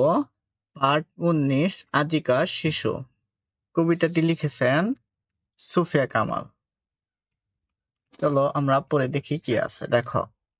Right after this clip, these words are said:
আজিকার শিশু, সুফিয়া কামাল। "আমাদের যুগে আমরা যখন খেলেছি পুতুল খেলা, তোমরা এ যুগে সেই বয়সে লেখাপড়া করো মেলা। আমরা যখন আকাশের তলে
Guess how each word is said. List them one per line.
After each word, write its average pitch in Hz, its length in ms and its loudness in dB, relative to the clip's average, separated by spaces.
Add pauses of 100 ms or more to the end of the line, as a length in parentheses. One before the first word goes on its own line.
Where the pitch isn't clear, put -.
(200)
আজিকার 147 340 0
শিশু, 143 520 -2 (140)
সুফিয়া 147 600 0 (180)
কামাল। 117 340 2 (720)
"আমাদের 202 440 0
যুগে 156 520 2
আমরা 156 360 2
যখন 139 400 0
খেলেছি 135 640 0
পুতুল 131 440 0
খেলা, 123 360 0 (540)
তোমরা 175 340 4
এ 160 180 2
যুগে 147 260 2
সেই 151 260 2
বয়সে 131 540 2 (480)
লেখাপড়া 143 580 2
করো 123 280 2
মেলা। 107 320 0 (560)
আমরা 185 340 2
যখন 170 360 0
আকাশের 147 560 0 (100)
তলে 131 360 4